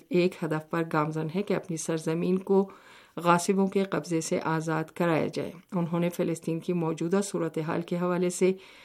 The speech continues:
عالم اسلام کے کمزور کردار پر نکتہ چینی کرتے ہوئے کہا کہ امت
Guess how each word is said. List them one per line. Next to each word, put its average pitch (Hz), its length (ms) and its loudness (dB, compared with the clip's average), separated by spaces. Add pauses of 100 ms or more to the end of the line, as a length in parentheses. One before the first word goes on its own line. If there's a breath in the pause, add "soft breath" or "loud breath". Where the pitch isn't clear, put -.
(320 loud breath)
عالم 190 260 8
اسلام 180 400 2
کے 165 160 -2
کمزور 170 480 0
کردار 165 420 -2
پر 170 240 -6
نکتہ 170 240 -6
چینی 175 340 0
کرتے 185 300 0
ہوئے 180 200 4
کہا 175 220 -2
کہ 175 240 0
امت 165 320 -4